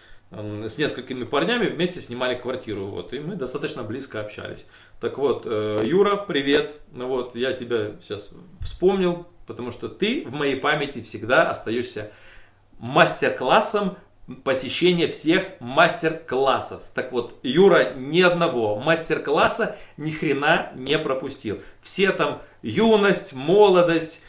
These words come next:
самореализация, там, я не знаю, Спарта, все, что имело громкие имена, он там, не знаю, в первых списках стоял уже флажком. Вот, там достижение успеха, допустим, была ситуация, я захожу в комнату к Юрчику, вот, а у него висит список, э, такой,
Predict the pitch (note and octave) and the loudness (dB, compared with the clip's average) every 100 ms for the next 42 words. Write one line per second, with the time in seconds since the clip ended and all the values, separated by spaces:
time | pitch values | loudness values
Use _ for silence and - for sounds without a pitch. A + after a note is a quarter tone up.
0 | - - F3 F3+ G3+ G3 F#3+ F3+ E3 E3 | -14 -2 2 4 6 8 6 6 8 6
1 | D#3 D3+ C#3 B2+ B2 - C3 B2+ C#3+ C#3+ | 4 2 2 2 -2 -4 -4 -2 -4 -2
2 | A#2+ - - D#3+ F#3 F3 F3 C#3+ - E3+ | -2 -4 2 6 8 6 2 -6 -4 0
3 | D#3+ - C#3 C#3+ D3 D3 B2 A2+ C#3 B2 | 0 0 -4 -4 -4 -2 0 0 0 0
4 | A#2 B2+ C3 A#3+ C#4+ - - - - - | -2 -8 -2 0 0 -4 -18 -20 -20 -4
5 | D#3 F#3+ F3+ D3+ C#3 A#2+ - F#3 F3 E3+ | 0 2 2 0 -2 -4 4 4 4 2
6 | - E3 - B2 - - D#3 F3 C#3 A#2+ | -2 -4 -4 -8 -8 0 4 6 4 0
7 | - B2+ - A#2 - - - A#2+ - C3+ | -4 -6 -6 -12 -14 -16 -4 -4 -2 0
8 | C3 C3 D#3 G3+ G3 G#3+ G3 F3+ - - | 2 2 2 2 2 2 2 0 -2 0
9 | C3+ C3+ B2+ A#2+ B2 C3 B2 B2+ B2 B2+ | 2 2 0 -8 -10 -10 -10 -8 -2 -2
10 | B2 - D3+ F3 - A#2+ A#2 - A#2 C3+ | -2 0 2 2 0 -4 -6 -8 -8 -8
11 | F#3+ F3+ F#3 D#3+ D#3 - C#3+ C#3 - - | -8 -6 -6 -6 -8 -12 -10 -10 -12 -14
12 | - - - - - - B2+ C#3+ C#3 - | -16 -18 -20 -20 -20 -8 0 2 2 0
13 | C3 C3+ E3 G3+ G3 - B2+ C#3 E3 E3 | -2 -2 0 2 2 0 -6 -2 -2 -4
14 | - D3+ - A2+ - A2 G#2+ G2+ - - | -6 -6 -4 -4 -4 -4 -4 -6 -10 -8
15 | G#2 F#2+ G2 | -6 -6 -8